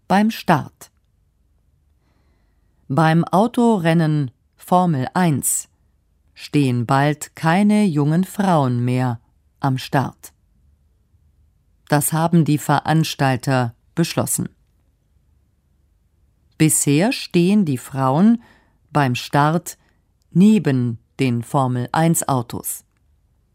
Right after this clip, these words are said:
Sie halten Schilder hoch mit den Namen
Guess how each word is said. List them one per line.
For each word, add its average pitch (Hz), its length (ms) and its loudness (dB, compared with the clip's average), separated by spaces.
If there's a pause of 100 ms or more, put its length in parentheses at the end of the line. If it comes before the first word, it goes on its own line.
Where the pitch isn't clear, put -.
(720)
Sie 175 280 2
halten 214 460 0
Schilder 165 640 0
hoch 131 380 -2 (640)
mit 135 180 -4
den 127 160 0
Namen 143 560 2